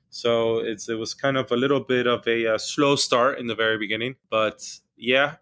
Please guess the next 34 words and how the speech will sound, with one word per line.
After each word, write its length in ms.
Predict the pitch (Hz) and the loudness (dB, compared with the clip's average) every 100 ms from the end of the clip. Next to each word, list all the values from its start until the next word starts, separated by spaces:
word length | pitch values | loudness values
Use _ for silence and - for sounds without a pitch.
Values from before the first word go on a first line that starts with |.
| - | -6
I 80 | 123 | -4
think, 380 | 147 143 - | 0 -2 -2
uh, 220 | 139 127 127 | 0 2 0
I 60 | 135 | -4
think 220 | 151 143 | -6 -2
all 180 | 147 151 | 0 0
pools 400 | - 151 147 131 | -2 -4 -4 -2
are, 460 | 127 120 117 113 - | 0 2 2 0 -2
all 160 | 131 156 | 0 0
major 280 | 160 139 143 | 0 -2 -8
pools 460 | - 139 139 - - | -4 -2 0 -4 -12
except 800 | - - - 135 - - - _ 123 | -10 -6 2 2 0 -10 -16 _ -8
B 140 | 120 | -8
T 0 | |
C 260 | 107 - 113 | -6 -4 0
dot 220 | 104 - | 0 0
com, 340 | 107 101 127 _ _ - _ | -4 -2 -4 _ _ -20 _
which 100 | 104 | -8
is 60 | 95 | -6
kind 200 | 120 117 | -2 -2
of 120 | 110 | 0
ironic 520 | 104 107 117 110 110 | 0 2 2 0 -4
because 220 | 101 92 | -6 -4
I'm 160 | 98 101 | -4 -4
the 60 | 98 | -6
co-, 240 | - - | -4 -4
I'm 160 | 107 98 | -2 -4
the 160 | 98 - | -6 -4
co-founder 720 | - 104 - 104 98 98 98 | -2 -2 0 0 0 0 0
of 120 | 98 98 | -2 2
that 320 | 101 95 _ _ | 2 2 _ _
mining 340 | 104 104 98 - 95 | 0 0 0 -6 -4
pool, 320 | 98 107 113 | -2 -2 -6
which 240 | 98 - | -10 -12